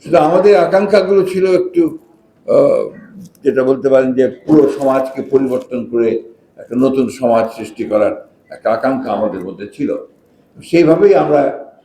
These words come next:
চেষ্টা করেছি, যুদ্ধও করেছি। তো পরবর্তীকালে আমরা লক্ষ্য করেছি যে, আহ, আপনার সেটাকে পুরোপুরি ধ্বংস করে দিয়ে একটা একদলীয় শাসন ব্যবস্থা বা শাল প্রতিষ্ঠা করা হয়েছে।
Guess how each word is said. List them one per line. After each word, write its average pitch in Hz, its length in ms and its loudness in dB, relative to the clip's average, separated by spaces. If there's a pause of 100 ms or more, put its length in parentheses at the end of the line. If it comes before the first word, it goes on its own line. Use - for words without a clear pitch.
(120)
চেষ্টা 147 280 0
করেছি, 127 540 -2
যুদ্ধও 135 420 2
করেছি। 113 480 -8 (640)
তো 147 120 -20
পরবর্তীকালে 190 760 4
আমরা 175 180 2
লক্ষ্য 156 300 0
করেছি 156 380 -4
যে, 151 280 0 (500)
আহ, 113 100 4
আপনার 113 520 2
সেটাকে 127 340 -4
পুরোপুরি 120 640 -4 (440)
ধ্বংস 120 300 0 (120)
করে 117 160 4
দিয়ে 110 200 2
একটা 113 280 0
একদলীয় 110 400 -2
শাসন 104 360 -12
ব্যবস্থা 95 520 -8 (520)
বা 110 240 2
শাল 107 300 2 (140)
প্রতিষ্ঠা - 360 -10
করা 85 200 -8
হয়েছে। - 280 -16